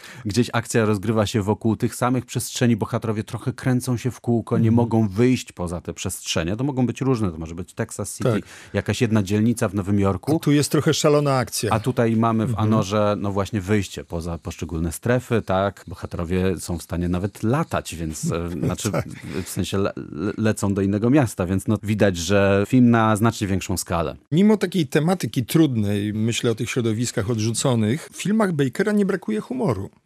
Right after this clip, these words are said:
Speaker 2: Tak było właśnie w Red Rocket chociażby. No i to, co powiedzieliśmy, groteskowa Anora.
Speaker 1: Mhm, tak, w Anorze to widać wyraźnie, że on uderza w stronę groteski, jakiegoś takiego slapsticku, ale właściwie nie było to mu obce także w tych poprzednich filmach.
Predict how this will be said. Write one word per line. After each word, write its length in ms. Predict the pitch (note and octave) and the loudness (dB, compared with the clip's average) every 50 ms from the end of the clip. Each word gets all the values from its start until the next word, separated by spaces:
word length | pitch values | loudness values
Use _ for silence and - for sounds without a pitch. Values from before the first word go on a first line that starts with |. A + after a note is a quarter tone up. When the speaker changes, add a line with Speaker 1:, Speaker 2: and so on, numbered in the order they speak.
| _ _ | _ _
Speaker 2:
Tak 140 | - F3+ E3+ | -4 0 4
było 280 | E3+ F#3 F3 E3 D#3+ | 6 6 6 6 4
właśnie 340 | C#3+ C#3 C#3+ C3 - - C3 | 2 2 0 0 0 0 0
w 60 | A2 | 2
Red 160 | A#2+ B2 A2 A#2+ | 2 2 2 2
Rocket 300 | B2+ A#2 - - - - | 0 0 0 -4 -8 -6
chociażby. 640 | - - B2 - C#3 B2+ A#2 A#2 C3 E3 G3 A3+ - - - - - - - - - - _ - | -8 -6 -4 -2 -2 -2 -2 -2 -2 -2 -2 -2 -4 -8 -18 -20 -20 -20 -20 -20 -20 -16 _ -2
No 120 | D3 D#3 | 2 2
i 80 | G3+ G3+ | 4 4
to, 120 | - F#3 | 4 2
co 120 | F3+ - F#3+ | 2 2 2
powiedzieliśmy, 520 | E3+ F#3+ E3+ E3 F3 E3 D3 - - B2+ A2+ | 4 4 6 6 6 4 4 2 0 0 0
groteskowa 920 | C3 B2 C3+ - B2 A2+ B2 C#3+ C3+ D#3+ D3+ - - - D#3 C3+ D3 C#3+ | -2 -4 -6 -4 0 2 2 2 4 4 2 2 2 2 2 4 4 4
Anora. 320 | C3+ C3+ C3 G#2+ F#2+ G2 G2+ - _ _ - - - - - - | 4 4 2 0 0 -2 -6 -12 _ _ -20 -20 -20 -20 -8 -2
Speaker 1:
Mhm, 360 | G#2+ G#2+ G2 F2 A2+ A#2+ B2+ B2 - | 0 0 2 2 2 2 2 0 0
tak, 320 | - C3+ G2 E2+ - - B2 | 0 0 0 0 -2 -6 -6
w 220 | - G2 A#2 A2 G2+ - | -2 0 2 2 2 2
Anorze 520 | G#2 A2+ A2+ A#2+ B2+ A2 G#2 A#2+ A#2+ A2+ | 2 2 4 4 2 2 2 2 2 2
to 460 | - A#2 A2+ A2 A2 G#2+ D#2 C2 G2+ | 2 2 2 2 2 0 0 -2 -2
widać 300 | G2 G#2 G2 G#2+ G#2 F#2 | -2 0 0 0 0 0
wyraźnie, 520 | E2+ G2 G#2+ A2 G#2+ G#2 F#2+ F2+ F2 D#2+ D#2 | 0 2 4 4 4 4 4 2 0 -2 -2
że 220 | D#2 E2+ E2 E2 | -2 -4 -2 -2
on 120 | E2 E2+ | -2 -2
uderza 360 | E2+ E2 D#2+ F2+ E2 E2 E2+ D#2+ | -2 -2 -2 -4 -4 -4 -6 -6
w 60 | - | -8
stronę 320 | - - F#2+ E2+ E2+ E2+ | -8 -6 -4 -4 -4 -2
groteski, 520 | E2 F2+ F2+ - A#2 A2 G#2 - - - F2+ | -4 -4 -2 0 0 -2 -2 -2 -4 -6 -6
jakiegoś 380 | D#2 - - E2+ E2 D#2+ - | -6 -6 -6 -8 -8 -8 -8
takiego 320 | - D#2+ - - E2+ E2+ E2+ | -10 -12 -10 -8 -8 -6 -6
slapsticku, 680 | - - F#2+ F#2 - - - - C#3+ - - C3 - - | -4 -2 -2 -2 -2 -4 -4 -4 -4 -2 -2 -4 -4 -4
ale 200 | - C#3+ D#3 D#3 - _ _ _ - - - - | -8 -10 -10 -10 -12 _ _ _ -10 -8 -8 -8
właściwie 480 | C#3 - F#3+ E3+ - - - G3 G#3 | -6 -6 -8 -8 -8 -8 -4 -2 0
nie 180 | G3+ F#3+ F#3 F3+ | 0 0 0 0
było 340 | D#3+ E3 F3 E3+ E3 E3 D#3 | -2 -2 -2 0 0 0 0
to 160 | - D3+ D3 | -2 -2 -2
mu 180 | D3 C#3+ C3+ | -2 -2 -4
obce 420 | - C3 B2+ B2+ - - - C3+ A#2 | -4 -4 -6 -6 -8 -8 -8 -6 -4
także 320 | - A#2 A#2 G#2+ G2+ A2+ | -4 -4 -4 -4 -6 -8
w 60 | G2+ | -8
tych 240 | - - A2 - - | -8 -10 -12 -6 -4
poprzednich 500 | - A#2+ - - C3+ B2+ G#2+ F#2+ F2+ F2 | -4 -4 0 2 2 2 2 0 -2 -2
filmach. 460 | - - F2+ D#2+ D#2 D#2 D#2 F#2+ - | -4 -6 -6 -4 -4 -4 -6 -8 -10